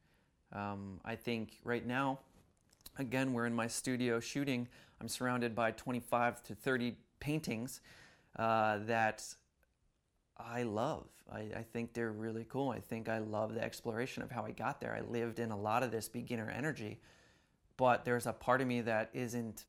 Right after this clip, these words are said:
putting them out in the world as much as I probably should or wish I would. And I think that stems from, like, this giant insecurity about, like, is this something that anyone can make,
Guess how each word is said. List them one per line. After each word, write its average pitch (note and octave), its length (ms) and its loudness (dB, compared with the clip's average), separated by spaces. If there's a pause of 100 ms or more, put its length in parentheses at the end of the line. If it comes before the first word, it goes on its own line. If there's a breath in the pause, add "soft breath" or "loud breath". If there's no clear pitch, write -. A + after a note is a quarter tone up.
(140)
putting C#3 200 2
them C3 120 0
out B2 140 2
in A#2 60 -4
the B2 80 0
world C#3+ 340 2
as B2+ 160 -2
much A#2+ 220 -4
as B2 140 -2
I A2+ 220 0 (200)
probably C3 520 2
should D3+ 360 0
or B2 120 0
wish D3 360 -2
I G#2 160 0
would. A2+ 380 -6 (560 soft breath)
And A#2+ 280 0
I A#2 80 -2
think B2+ 300 0
that B2 220 2
stems B2+ 420 0
from, B2 260 0
like, A2+ 420 0 (1200)
this B2+ 240 2
giant A#2+ 600 0
insecurity A#2+ 800 -2
about, A2+ 300 -2
like, A#2 300 -6 (1600 soft breath)
is C#3 280 -4
this C3 280 2
something C3+ 540 4
that A#2+ 120 2
anyone A#2+ 420 0
can A#2 240 -8
make, C3+ 340 -2